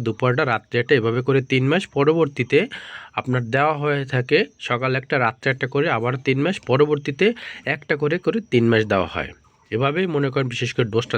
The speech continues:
দেওয়া হয়। তবে যদি আপনার যদি অতিরিক্ত কোনো সমস্যা মনে করেন যে আমার অল্প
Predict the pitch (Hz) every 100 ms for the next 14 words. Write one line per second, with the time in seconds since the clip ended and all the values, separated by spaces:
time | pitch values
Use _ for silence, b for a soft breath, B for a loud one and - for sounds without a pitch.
0 | 107 104 98 127 202 B B B - 123
1 | 147 165 175 147 131 139 131 135 135 120
2 | - 131 131 131 - 127 127 123 135 135
3 | 127 131 127 123 120 120 113 110 113 110
4 | 113 110 107 - _ - 120